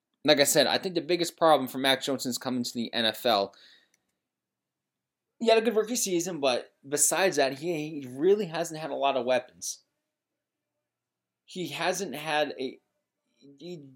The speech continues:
just hasn't had a lot to,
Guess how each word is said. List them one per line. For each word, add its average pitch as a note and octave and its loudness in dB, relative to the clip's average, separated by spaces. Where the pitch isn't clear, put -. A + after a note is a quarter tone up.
just G3 -6
hasn't G3 -6
had E3 -4
a D#3 -4
lot D3+ -4
to, C3 -14